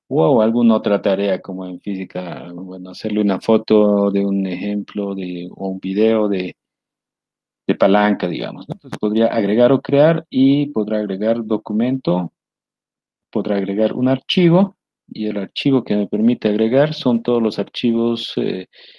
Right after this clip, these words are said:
eh, de Word, Excel, fotos y podría agregar una fotografía. Eh, a ver, sí, sí, sí estoy,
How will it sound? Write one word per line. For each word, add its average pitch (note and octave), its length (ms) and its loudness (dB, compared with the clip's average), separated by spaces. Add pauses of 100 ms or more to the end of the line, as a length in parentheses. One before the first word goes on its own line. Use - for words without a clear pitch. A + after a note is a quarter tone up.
(280)
eh, F#2+ 380 0
de F#2 260 0
Word, B2+ 460 4 (100)
Excel, C3+ 920 2 (160)
fotos C#3 800 -2
y G#2 320 -8 (240)
podría - 260 -16
agregar G2+ 320 -12
una G2 180 -10
fotografía. C#3+ 840 -8 (1080)
Eh, G1+ 400 -14 (100)
a - 60 -18 (140)
ver, E3 260 -8 (340)
sí, - 360 -12
sí, - 380 -8
sí - 160 -10
estoy, G2 480 -8